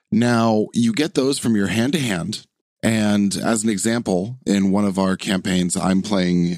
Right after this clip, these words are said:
uh, a Cyber Knight. Now, a Cyber Knight gets an extra hand-to-hand attack just for starters. Now, interestingly enough, that can be used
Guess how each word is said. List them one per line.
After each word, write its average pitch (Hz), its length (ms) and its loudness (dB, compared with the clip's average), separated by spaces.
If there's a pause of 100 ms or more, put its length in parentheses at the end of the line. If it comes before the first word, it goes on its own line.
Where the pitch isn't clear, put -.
uh, 82 320 -4
a - 60 -2
Cyber 113 340 -2
Knight. - 340 -6 (520)
Now, 95 320 0
a 101 40 0
Cyber 143 380 0
Knight 92 200 0
gets 107 200 0
an - 100 0
extra 95 460 0
hand-to-hand 98 520 0
attack 85 360 -4 (280)
just 107 220 0
for 98 120 0
starters. - 600 -4 (340)
Now, 104 240 2
interestingly 156 680 0
enough, 113 600 -2 (360)
that 120 320 -2
can 127 220 0
be 110 80 2
used 101 840 0